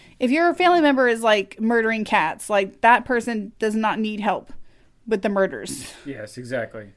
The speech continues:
Speaker 1: Make 'em work hard for those murders. Also, maybe report them for the murders.
Speaker 2: Yeah, that's a good idea.
Speaker 1: Yeah, ideally they would not do it, but, I mean, you can't control people.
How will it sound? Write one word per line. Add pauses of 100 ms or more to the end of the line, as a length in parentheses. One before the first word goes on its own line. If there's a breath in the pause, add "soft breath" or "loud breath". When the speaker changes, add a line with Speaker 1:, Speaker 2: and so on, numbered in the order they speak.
(120)
Speaker 1:
Make
'em
work
hard
for
those
murders.
Also,
maybe
report
them (120)
for
the
murders. (100)
Speaker 2:
Yeah,
that's
a
good
idea. (120)
Speaker 1:
Yeah,
ideally
they
would
not
do
it,
but,
I
mean,
you
can't
control
people.